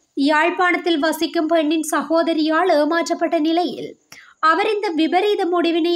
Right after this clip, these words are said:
எடுத்ததாகவும் தெரிய வருகின்றது. சம்பவம் தொடர்பில் மேலும் அறிய தெரிகையில், தற்கொலைக்கு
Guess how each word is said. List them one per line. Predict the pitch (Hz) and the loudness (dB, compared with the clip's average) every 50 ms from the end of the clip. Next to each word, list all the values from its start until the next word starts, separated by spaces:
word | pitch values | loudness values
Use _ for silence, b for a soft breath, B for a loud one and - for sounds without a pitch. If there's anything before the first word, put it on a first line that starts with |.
| 339 - | -2 -2
எடுத்ததாகவும் | 302 294 294 320 - 381 370 359 349 339 320 330 320 277 330 339 392 | -2 -2 -2 -2 -2 -2 0 0 0 0 -2 -2 -4 -4 -4 -4 0
தெரிய | - 349 302 262 262 | -2 0 0 0 -4
வருகின்றது. | 208 214 208 202 247 233 294 311 277 320 311 311 - _ _ _ _ _ _ _ _ _ _ _ _ _ _ - | -6 -8 -8 -8 -8 -4 -4 -2 -2 -2 -6 -6 -14 _ _ _ _ _ _ _ _ _ _ _ _ _ _ -12
சம்பவம் | - - - 320 311 302 349 330 349 339 320 330 | -10 -4 -2 0 2 2 2 2 0 -2 0 0
தொடர்பில் | 339 320 320 320 269 320 349 415 415 | 0 0 0 0 -2 -2 -2 -2 -2
மேலும் | 359 320 311 320 320 320 320 | -2 -2 -2 0 0 0 0
அறிய | 320 320 311 302 320 | 0 0 0 0 -2
தெரிகையில், | 302 302 339 330 339 339 330 269 208 202 202 - 381 - _ _ b b b b b b b b b b b b b b - - - - | -2 -2 -2 0 0 0 -2 -2 -4 -6 -8 -10 -12 -16 _ _ b b b b b b b b b b b b b b -20 -18 -12 -4
தற்கொலைக்கு | - 349 339 - - - 427 440 415 440 415 - 359 | -2 0 0 0 -2 -2 -2 0 0 0 -2 0 0